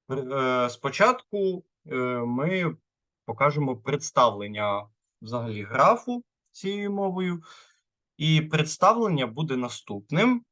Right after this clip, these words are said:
Ми беремо впорядкований список, і цей список буде містити, е, інші списки. Е,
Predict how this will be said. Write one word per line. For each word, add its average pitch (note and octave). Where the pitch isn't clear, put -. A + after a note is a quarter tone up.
Ми B2+
беремо B2
впорядкований A2+
список, B3
і C#3
цей D3+
список F3+
буде D#3
містити, D3+
е, B2+
інші B2+
списки. F3
Е, C#3